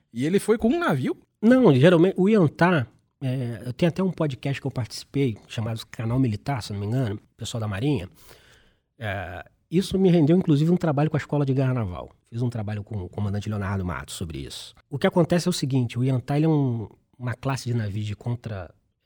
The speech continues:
Speaker 2: é, inteligência, que chamam, né? Que são dois navios. Ele tem, ele tem, são, são navios novos, tá? São navios que foram feitos em dois mil e quinze, que eles são específicos pra isso. Inclusive, ele é um dos suspeitos lá na história do Nord Stream.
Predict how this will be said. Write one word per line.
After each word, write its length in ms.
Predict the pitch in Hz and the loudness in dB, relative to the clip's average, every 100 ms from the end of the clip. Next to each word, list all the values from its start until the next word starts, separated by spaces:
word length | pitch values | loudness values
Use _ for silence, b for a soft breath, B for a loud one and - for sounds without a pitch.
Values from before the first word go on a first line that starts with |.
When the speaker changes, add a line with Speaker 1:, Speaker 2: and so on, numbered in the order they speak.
| _ - | _ -20
Speaker 2:
é, 300 | 71 80 80 | -20 -18 -14
inteligência, 680 | 90 98 98 135 123 87 | -10 -6 -2 -2 -4 -10
que 140 | - - | -16 -10
chamam, 340 | - 139 101 | -4 -2 -2
né? 220 | 87 98 98 - _ _ b b b b b b b b | -4 -6 -8 -14 _ _ b b b b b b b b
Que 100 | - | -4
são 180 | 175 156 | 2 4
dois 200 | 143 143 | 6 4
navios. 400 | 117 98 95 92 | 2 -2 -6 -8
Ele 140 | 110 | -8
tem, 440 | - 139 135 127 143 | -4 -2 0 0 2
ele 300 | 185 196 190 | 2 2 0
tem, 580 | - 165 165 160 139 110 - | -2 0 2 0 -2 -6 -8
são, 340 | - 151 143 | -2 0 0
são 140 | - | 2
navios 240 | 180 180 208 | 4 4 6
novos, 320 | 151 151 107 | 6 6 2
tá? 120 | 127 | -4
São 100 | 117 | -2
navios 220 | 117 131 156 | 0 0 -4
que 80 | - | -6
foram 240 | 151 151 | -2 0
feitos 320 | - 147 147 | 0 -2 4
em 60 | 151 | 4
dois 180 | 143 127 | 6 4
mil 100 | 160 | 2
e 40 | |
quinze, 440 | 156 117 98 - - | 0 -6 -6 -10 -6
que 80 | 127 | -4
eles 80 | - | -2
são 100 | 160 | -2
específicos 560 | - 139 143 - - | 0 -2 -2 -4 -10
pra 160 | - 117 | -12 -12
isso. 280 | - - - _ _ _ _ _ _ | -12 -20 -20 _ _ _ _ _ _
Inclusive, 520 | 147 - 160 131 160 160 | 0 6 6 8 8 8
ele 100 | 151 | 8
é 40 | |
um 100 | 151 | 6
dos 140 | 156 151 | 4 2
suspeitos 600 | 139 - - 131 143 - | -4 -6 -2 0 0 -2
lá 100 | 131 | -2
na 80 | 131 | -2
história 240 | - 127 | -4 -4
do 100 | 127 | 0
Nord 280 | 117 98 92 | 0 -2 -8
Stream. 260 | - 76 | -12 -14